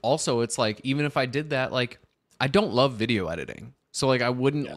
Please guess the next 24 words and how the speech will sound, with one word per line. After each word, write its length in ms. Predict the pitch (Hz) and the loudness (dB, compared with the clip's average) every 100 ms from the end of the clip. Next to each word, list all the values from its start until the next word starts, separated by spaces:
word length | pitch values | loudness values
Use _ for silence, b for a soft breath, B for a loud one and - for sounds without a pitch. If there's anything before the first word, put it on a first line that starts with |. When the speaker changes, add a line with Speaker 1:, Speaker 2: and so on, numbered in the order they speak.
| - | -6
Speaker 1:
I 120 | 123 | -4
wouldn't 240 | 135 156 151 | 0 0 2
wanna 160 | 151 | 0
put 180 | 139 151 | -2 -4
together 240 | 139 139 | -2 0
my 120 | 131 127 | 0 -2
own 140 | 147 | -2
content, 540 | - 117 101 101 92 | -4 -6 -6 -6 -6
but 80 | 117 | -2
also, 300 | 127 151 139 | 0 2 0
like, 180 | 127 127 | 0 0
I, 40 | |
I 120 | 127 117 | -2 -2
wouldn't 260 | 117 131 | -2 -2
want 220 | 123 110 | -2 -4
somebody 380 | - 120 120 123 | -4 -2 -2 -2
to 60 | 113 | -4
put 160 | 127 | -6
together 280 | 110 117 113 | -4 -2 -2
my 100 | 117 | -2
content 420 | 117 123 123 127 | -4 -4 -4 -6
for 200 | - 165 | -2 -2
me 140 | 160 110 | 0 -2
because 300 | 107 113 | -2 -2